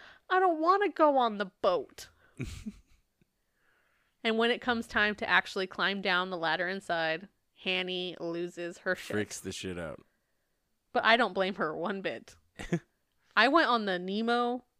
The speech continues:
Speaker 1: submarine ride one single time at
Speaker 2: <laughs>
Speaker 1: Disneyland, and I was trying to not lose my shit myself.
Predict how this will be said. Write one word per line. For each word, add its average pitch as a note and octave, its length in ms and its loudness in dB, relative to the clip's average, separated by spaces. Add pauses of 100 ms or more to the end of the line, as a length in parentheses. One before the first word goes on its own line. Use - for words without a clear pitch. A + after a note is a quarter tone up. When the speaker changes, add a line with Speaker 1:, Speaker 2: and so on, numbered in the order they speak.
(340)
Speaker 1:
submarine A#3+ 840 2
ride A#3+ 260 6 (220)
one C4 600 4 (180)
single D#4+ 720 2
time F#3+ 720 2 (120)
at G#3+ 140 2
Speaker 2:
<laughs> - 20 -6
Speaker 1:
Disneyland, F#3+ 720 0 (760)
and G#3 140 6
I G3+ 120 10
was G3 140 4
trying F#3+ 280 4
to - 80 -8
not F3 260 0
lose F3+ 180 -4
my E3 100 -6
shit - 220 -4
myself. C#3 360 -8